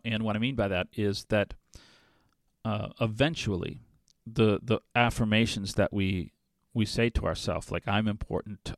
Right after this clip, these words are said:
and I'm valuable," which you are valuable, uh, but, but just repeating that, repeating that, and repeating that over and over,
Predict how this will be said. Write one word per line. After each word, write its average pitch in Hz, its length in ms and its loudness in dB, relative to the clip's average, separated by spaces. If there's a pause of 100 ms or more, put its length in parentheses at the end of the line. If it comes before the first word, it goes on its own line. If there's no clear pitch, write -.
(100)
and 101 120 -6
I'm 107 220 0
valuable," 101 580 2
which 110 240 -8
you - 100 -4
are - 200 -2
valuable, 95 600 -2 (720)
uh, 95 300 -2 (140)
but, 113 280 4 (240)
but 123 240 6
just 139 380 2
repeating 123 560 2
that, 92 400 -2
repeating 117 500 0
that, 98 200 -4
and 101 80 -10
repeating 113 580 0
that 80 260 -2 (800)
over 107 280 0
and 104 80 2
over, 104 420 2